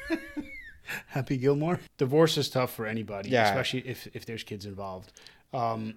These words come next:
Speaker 2: <clears throat> don't be afraid to go to a marriage counselor or even suggest a marriage counselor if that's something that you're going through right now. Um, i-, if there's, i-, if you're happy or you think that, that both of you can be happy,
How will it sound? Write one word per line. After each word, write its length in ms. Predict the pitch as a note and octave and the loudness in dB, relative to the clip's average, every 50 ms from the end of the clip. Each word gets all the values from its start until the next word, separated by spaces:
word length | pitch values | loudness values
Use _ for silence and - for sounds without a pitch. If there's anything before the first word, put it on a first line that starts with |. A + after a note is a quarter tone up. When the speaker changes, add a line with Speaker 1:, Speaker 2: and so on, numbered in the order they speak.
| - - | -12 -14
Speaker 2:
<clears throat> 380 | D#3+ D#3+ E3 B2+ A#2+ A2+ - - | -12 -10 -8 -8 -8 -10 0 2
don't 180 | D3+ D#3 D3 | 2 2 2
be 100 | D#3+ D#3 | 2 0
afraid 340 | C3+ - - C#3 C3 C3 C3 | -2 0 -2 -2 -2 -2 -2
to 40 | C3+ | -2
go 100 | A#2+ C3 | -2 -2
to 60 | B2+ A#2+ | -2 -2
a 40 | A2+ | -2
marriage 420 | A2+ A#2 A#2 A#2 A#2+ A#2+ A#2 - | -4 -4 -4 -4 -4 -4 -6 -6
counselor 400 | - A2+ A2 A2 - - A2 G#2+ | -8 -10 -8 -8 -8 -8 -8 -10
or 300 | - A#2 A#2 A2+ A2+ - - | -8 -6 -6 -6 -6 -8 -6
even 240 | B2+ B2+ A#2+ A#2+ A2+ | -6 -4 -4 -4 -4
suggest 460 | - B2+ A2+ G2+ A#2+ A#2 G#2 - A#2 | -4 -4 -2 -2 -2 -2 -2 -4 -6
a 20 | |
marriage 320 | G#2+ G#2 G#2 G#2+ G#2+ - - | -6 -6 -6 -6 -8 -8 -8
counselor 360 | G#2+ G#2+ G#2 - - G#2 G#2+ | -8 -10 -10 -10 -10 -8 -10
if 160 | G#2 - - | -10 -10 -8
that's 200 | - A#2 A2+ - | -8 -6 -4 -4
something 260 | - A#2+ A2 - B2 A2+ | -4 -4 -6 -8 -10 -10
that 100 | A2 A#2+ | -8 -8
you're 120 | A#2 A2+ | -8 -6
going 280 | A2 A#2+ A#2 A#2 A#2 A#2 | -6 -6 -6 -4 -6 -6
through 160 | - B2 A#2 | -6 -6 -2
right 260 | A2 A#2+ B2 B2+ A2 | 0 0 0 0 -2
now. 300 | A2 G#2 G2+ G2 G2 - - - - _ _ _ _ _ | -6 -8 -8 -10 -10 -12 -14 -20 -20 _ _ _ _ _
Um, 460 | A2+ G#2+ G#2+ G#2+ G#2+ G#2+ G#2 G#2 G#2+ - _ _ _ D#3 | -10 -8 -6 -4 -4 -4 -6 -6 -8 -12 _ _ _ -18
i-, 100 | D3 - | -16 -16
if 340 | - G2 - - C3+ A#2+ - | -16 -18 -12 -10 -10 -10 -6
there's, 280 | - B2+ A#2+ A#2 - - - | -4 -4 -4 -4 -6 -8 -10
i-, 40 | D3+ C3+ B2+ - | -10 -12 -12 -12
if 240 | C3 A#2 - - | -14 -14 -10 -8
you're 100 | B2 B2 | -8 0
happy 520 | A2+ D3 D3+ D#3 C#3+ D#3 F3 F3+ F#3+ F#3+ - - _ _ _ - | 6 8 8 8 8 4 2 0 0 -2 -6 -14 _ _ _ 0
or 120 | C#3 B2 | 0 0
you 80 | A#2+ A#2 | 0 0
think 420 | - - D3+ D#3+ D#3+ D#3+ - B2+ | 2 4 4 4 4 2 -2 -2
that, 120 | C3+ C#3+ C#3 | -2 -2 0
that 140 | C#3 B2+ A#2 | -2 -2 2
both 160 | D3 D3 C#3+ | 2 2 2
of 60 | - | 2
you 100 | D3 C3+ | 0 0
can 120 | C#3 D3 | 0 0
be 120 | C#3 C3+ C3 | 0 0 0
happy, 420 | C3+ C#3 D3 D3 F3 F3 F3 D#3+ | 0 0 -2 -2 -4 -6 -6 -6